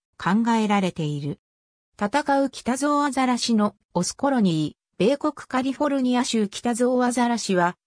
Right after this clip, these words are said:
主にイカやタコなどの頭足類や、ヌタウナギ、小さなサメなどの魚類を食べる。長時間の潜水で知られ、多くは深海において餌を取る。オスの場合、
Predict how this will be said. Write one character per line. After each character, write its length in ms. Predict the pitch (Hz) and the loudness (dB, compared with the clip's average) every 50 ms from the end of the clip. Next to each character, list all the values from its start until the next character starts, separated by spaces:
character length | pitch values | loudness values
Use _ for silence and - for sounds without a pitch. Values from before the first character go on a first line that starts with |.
| _ _ | _ _
主 240 | - 254 311 320 302 | -2 0 0 2 2
に 160 | 247 220 196 | 2 2 2
イ 60 | 175 | 0
カ 160 | - - 233 | 0 0 0
や 160 | 240 220 202 190 | 2 2 2 0
タ 160 | - 240 262 | -2 -6 -2
コ 120 | - 262 | -2 0
な 140 | 247 247 226 | 0 0 0
ど 140 | 196 196 180 | 2 2 2
の 140 | 175 160 156 | 0 0 -2
頭 200 | - 180 214 226 | -2 -2 -2 0
足 300 | - 240 226 - 277 254 | -2 -4 -2 -2 0 2
類 240 | 247 220 202 180 | 2 2 2 2
や、 240 | 170 165 160 170 - _ _ _ _ _ | 2 2 0 0 -4 _ _ _ _ _
ヌ 180 | 170 160 170 - | -2 0 0 0
タ 160 | - 226 247 | 0 -2 0
ウ 80 | 254 | 2
ナ 140 | 240 233 202 | 2 2 2
ギ、 200 | 160 170 180 160 - _ _ _ _ _ _ | 2 0 -2 -4 -4 _ _ _ _ _ _
小 240 | - - 302 339 330 | -4 -2 -2 -2 -2
さ 160 | - 247 214 | 0 0 0
な 100 | 190 160 | 0 0
サ 180 | 151 - - 175 | -2 -2 0 0
メ 120 | 202 254 | 0 2
な 120 | 277 285 254 | 0 0 0
ど 140 | 202 202 190 | 0 2 2
の 140 | 185 175 | 2 2
魚 180 | 165 175 226 269 | 2 0 0 0
類 180 | 269 247 202 185 | 0 0 0 0
を 40 | |
食 180 | 165 - 156 151 | 0 -2 -4 -4
べ 120 | 170 160 151 | -4 -4 -4
る。 160 | 135 101 - _ _ _ _ _ _ _ _ | -4 -8 -10 _ _ _ _ _ _ _ _
長 260 | _ - 220 269 311 330 | _ 0 0 0 2 0
時 140 | - 320 | -2 -6
間 240 | - - 285 262 233 | -4 -2 -2 0 0
の 120 | 214 180 165 | 0 -2 -2
潜 260 | - - 208 254 269 | -2 -2 -2 -2 -2
水 260 | - - 262 247 226 | -4 -2 -2 -2 0
で 140 | 208 226 202 | 0 -2 -2
知 140 | - - 185 | 0 -2 0
ら 120 | 185 202 | 0 0
れ、 180 | 185 165 156 - _ _ _ _ | 0 -2 -4 -4 _ _ _ _
多 200 | 240 269 302 269 | 0 0 0 -2
く 140 | - - | -2 0
は 140 | 180 165 160 | 0 0 0
深 260 | - - 160 180 240 | 0 -2 -2 -2 -2
海 240 | - - 247 233 226 | 0 0 0 0 2
に 140 | 214 214 214 | 2 2 2
お 100 | 208 202 | 2 0
い 60 | 190 | 0
て 260 | - - 175 165 - _ _ _ _ | 0 0 0 0 0 _ _ _ _
餌 320 | - 185 190 - 247 277 | 0 0 0 0 -2 -2
を 80 | 254 202 | -2 -4
取 240 | - - 175 180 160 147 | -2 -2 -4 -2 -2 -4
る。 100 | - - _ _ _ _ _ _ _ _ _ _ _ | -6 -10 _ _ _ _ _ _ _ _ _ _ _
オ 120 | - 165 165 | -2 -2 -2
ス 160 | - - 311 | -2 -2 -2
の 160 | 330 320 269 | 0 0 2
場 200 | 226 226 220 214 | 2 2 4 4
合、 220 | 208 208 202 196 | 4 2 2 0